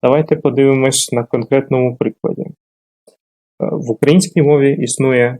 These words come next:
так само як в чеській мові, сім відмінків: тобто називний,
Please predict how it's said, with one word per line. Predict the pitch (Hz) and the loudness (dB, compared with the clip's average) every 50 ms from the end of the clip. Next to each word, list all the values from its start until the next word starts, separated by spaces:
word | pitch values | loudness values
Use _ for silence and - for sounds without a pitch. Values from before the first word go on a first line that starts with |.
| - | -6
так | _ 107 - - | _ -6 -6 -2
само | - 123 123 120 | -2 -2 0 0
як | 113 107 - - | 0 -2 -2 -6
в | |
чеській | _ - 139 143 139 - - 165 156 | _ -2 -2 -2 -2 -2 0 0 2
мові, | 151 151 147 147 151 151 156 - _ _ _ _ | 4 4 2 2 0 -2 -4 -8 _ _ _ _
сім | _ - - - 131 127 135 135 135 - _ _ _ _ _ _ - | _ -6 -2 0 0 0 0 -2 -6 -10 _ _ _ _ _ _ -4
відмінків: | 113 107 110 107 104 107 104 - 147 151 - _ _ _ _ _ _ _ _ _ _ _ _ _ _ _ _ _ _ | -2 -2 0 -2 -2 -4 -2 -2 -2 -2 -2 _ _ _ _ _ _ _ _ _ _ _ _ _ _ _ _ _ _
тобто | - 117 120 - - 117 | -2 -2 -2 -2 -4 -2
називний, | 110 131 156 135 127 123 110 110 110 110 120 143 | 0 0 0 2 2 0 0 0 0 0 -2 -2